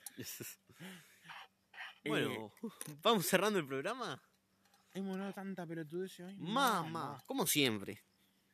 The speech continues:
Speaker 2: Para no perder la costumbre.
Speaker 1: Bueno, vamos a desearle en estas, un descanso eterno a, al Diego,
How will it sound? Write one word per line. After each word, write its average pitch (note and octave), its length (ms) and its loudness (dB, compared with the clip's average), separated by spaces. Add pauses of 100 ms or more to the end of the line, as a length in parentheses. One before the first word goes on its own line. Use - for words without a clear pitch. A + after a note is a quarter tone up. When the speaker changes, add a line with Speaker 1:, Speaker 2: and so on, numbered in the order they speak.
(120)
Speaker 2:
Para D#3+ 160 -4
no D#3+ 40 -6
perder D#3+ 180 -4
la E3+ 40 -4
costumbre. G3 580 -8 (640)
Speaker 1:
Bueno, B2+ 460 -4 (1000)
vamos C3+ 280 -4
a C3+ 80 0
desearle B2 960 -2 (120)
en A2+ 200 -6
estas, - 760 -4 (560)
un B2 140 -2
descanso D3+ 400 0
eterno D#3 480 0
a, A2 640 -2 (1600)
al D3+ 160 2
Diego, D4 360 2